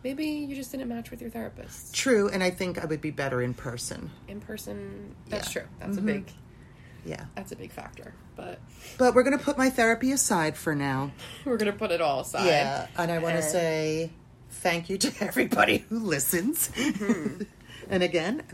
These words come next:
Speaker 2: there was, uh, this was not a man bashing. I do love
Speaker 1: Some of it
Speaker 2: men.
Speaker 1: was.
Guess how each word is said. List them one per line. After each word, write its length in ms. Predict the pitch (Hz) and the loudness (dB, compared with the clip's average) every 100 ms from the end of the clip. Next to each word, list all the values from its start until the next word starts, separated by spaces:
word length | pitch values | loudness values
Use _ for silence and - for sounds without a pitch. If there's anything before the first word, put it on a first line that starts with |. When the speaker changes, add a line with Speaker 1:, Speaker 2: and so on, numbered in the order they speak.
| 151 | -2
Speaker 2:
there 140 | 165 143 | 0 2
was, 280 | 143 - - - - - 165 | 0 -2 -8 -14 -20 -6 0
uh, 400 | 147 143 143 143 - - - - - - - - - - - - | 2 2 0 -4 -12 -20 -20 -20 -20 -20 -20 -20 -20 -20 -20 -8
this 200 | 151 - | -4 -4
was 160 | 143 156 | -4 -2
not 220 | 147 151 | 2 2
a 40 | |
man 280 | 170 147 127 | 2 0 -2
bashing. 460 | 127 117 - 135 131 | -2 -4 -4 -4 -4
I 60 | 127 | -4
do 180 | 135 139 | -4 -2
love 140 | 139 | 0
Speaker 1:
Some 120 | 135 | 0
of 40 | 147 | 2
it 60 | |
Speaker 2:
men. 160 | 127 135 | 0 -2
Speaker 1:
was. 220 | 135 - | -6 -14